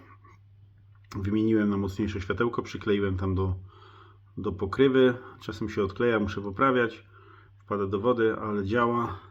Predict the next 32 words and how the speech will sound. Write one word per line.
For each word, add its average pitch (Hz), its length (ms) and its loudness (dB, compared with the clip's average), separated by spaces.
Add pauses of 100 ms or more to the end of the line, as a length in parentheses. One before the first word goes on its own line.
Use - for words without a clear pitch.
(920)
I 127 440 0 (160)
powoli, 131 760 4
powoli 117 840 0
widzę 110 280 -4
tam, 101 260 -6 (140)
widzę 110 220 -2
jakąś 104 300 -4
tam 110 140 -4
poprawę. 101 560 -2 (840)
E, 113 460 4
to 131 160 6
akwarium, 123 600 4 (280)
mm, 139 840 -8 (140)
praktycznie 113 840 0 (1000)
w 104 100 2
ogóle 135 240 10
się 104 140 0
nim 101 140 2
zajmuję. 95 380 -2
Jak 123 280 4
podmienię 120 360 4
wodę, 113 220 2
to 95 100 -6
podmienię, 113 320 0
jak 104 220 2
nie 117 100 2
podmienię 104 380 -2
wody, 95 220 -4
to 98 100 -8
nie 110 140 -2
podmienię 110 380 -2
wody. 107 320 0